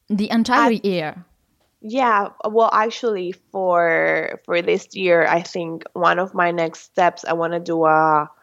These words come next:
Speaker 2: a new certificate because I always like that, to keep moving, to keep learning new things.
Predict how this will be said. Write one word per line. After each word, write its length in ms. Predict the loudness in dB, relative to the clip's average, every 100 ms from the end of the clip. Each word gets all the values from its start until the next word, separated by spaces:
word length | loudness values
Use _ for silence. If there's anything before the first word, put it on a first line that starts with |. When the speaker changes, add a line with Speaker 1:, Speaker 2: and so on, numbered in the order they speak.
| -20 -20 -20 -8
Speaker 2:
a 100 | -2
new 240 | -2 -2 -4
certificate 920 | 0 0 2 -2 -2 -2 0 0 0 -6
because 360 | -4 0 0 -2 -10 _ _ _ _ -6
I 200 | 0 2
always 300 | 2 0 -2
like 200 | -4 -2
that, 260 | -4 -4
to 80 | -8
keep 200 | -4 -2
moving, 400 | 0 2 0 0
to 80 | -2
keep 160 | 0 2
learning 340 | 2 0 -4
new 160 | -4 -6
things. 480 | -4 -4 -4 -10